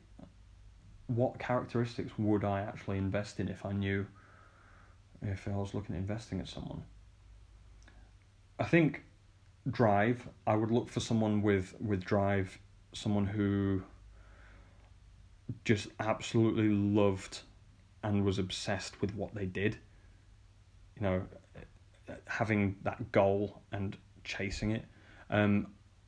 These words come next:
I would probably look at someone who isn't financially driven as, as one of the, the things I would, I would not invest in. You know, so I'd look for someone who ha-, who loves the, the purpose and the journey, but maybe isn't in it for the money.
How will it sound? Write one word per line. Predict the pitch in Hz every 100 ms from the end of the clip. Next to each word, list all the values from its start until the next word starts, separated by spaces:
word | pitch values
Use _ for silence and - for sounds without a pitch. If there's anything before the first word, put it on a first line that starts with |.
| - - - - - -
I | 120
would | 120 120 - - - - - - -
probably | - 123 131 131 131
look | 120 113 -
at | -
someone | - 117 110 104
who | 110 110
isn't | 101 104 101 - - - - - - - - - -
financially | - 104 101 104 - 104
driven | 101 107 127 117 - - - - - - - - - - -
as, | 104 101 98 92 -
as | 101 98
one | 104
of | 98 92
the, | 98 104 104
the | -
things | 104 - 101 98
I | 98
would, | 98 92
I | 127
would | 98
not | 101 -
invest | 104 104 98 -
in. | 110 107 - - - -
You | 98
know, | 95
so | 92 101
I'd | 101
look | 110
for | -
someone | 107 101 98
who | 101
ha-, | 101
who | 101 101
loves | 101 104 -
the, | - 98 -
the | 120
purpose | - - 107 104 101 -
and | 98
the | 95
journey, | 104 101 101 107 107 - - -
but | 80
maybe | 104 104 101 104 101
isn't | 98 101
in | 104 113
it | -
for | -
the | 101
money. | 107 120